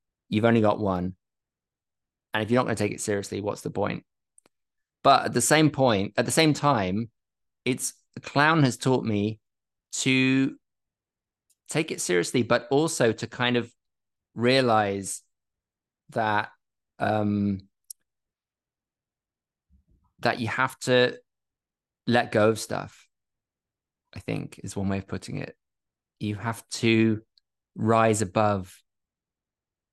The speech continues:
the pet-, petty squabbles and frustrations and jealousies and disappointments and regrets and all those things. Like,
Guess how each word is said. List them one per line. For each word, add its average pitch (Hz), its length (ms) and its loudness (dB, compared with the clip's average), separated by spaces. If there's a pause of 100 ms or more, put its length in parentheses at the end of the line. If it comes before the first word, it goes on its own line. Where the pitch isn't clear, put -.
(680)
the 104 720 -4 (2000)
pet-, - 240 -6
petty 107 600 -4 (580)
squabbles 104 540 -2
and 104 100 -4
frustrations 101 880 -2
and 95 400 -4 (140)
jealousies 98 760 -4
and - 480 -4 (720)
disappointments - 880 -4
and - 160 -8
regrets 104 460 -2
and 113 100 -2
all 107 60 2
those 101 200 -2
things. - 360 -4
Like, 98 220 -4